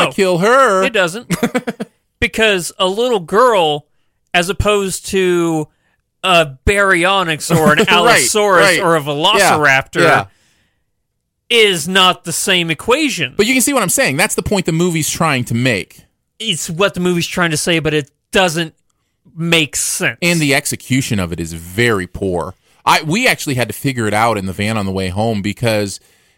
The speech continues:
Speaker 1: it, there's this picture that's supposed to be a big clue, and when you look at the picture,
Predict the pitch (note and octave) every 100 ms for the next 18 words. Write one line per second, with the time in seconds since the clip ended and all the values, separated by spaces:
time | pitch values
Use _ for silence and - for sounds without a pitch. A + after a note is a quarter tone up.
0 | - D#3 D#3+ D#3 D3+ C3 B2 - F3 -
1 | A#3+ A#3+ C#3+ - D3+ - C3+ C3+ C3 A2+
2 | C3+ - - A2+ A#2+ E3 C4 C3+ B2+ C3
3 | B2 D3 F3 G#3+ D#3+ - - - G#2+ F2+
4 | C3+